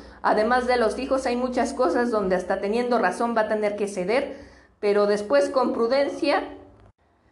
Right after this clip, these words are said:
a su debido tiempo, podrá hacerle ver que ha cometido un error.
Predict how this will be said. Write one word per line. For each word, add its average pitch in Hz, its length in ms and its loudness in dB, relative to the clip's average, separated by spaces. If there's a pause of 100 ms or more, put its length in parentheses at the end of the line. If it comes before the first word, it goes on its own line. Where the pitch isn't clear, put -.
(220)
a 190 120 0
su 190 200 -4
debido 180 480 0
tiempo, 214 560 -4
podrá 180 300 2
hacerle 220 420 -2
ver 220 260 -2
que 214 140 -2
ha 202 140 0
cometido 185 440 -4
un 180 140 -2
error. 262 520 0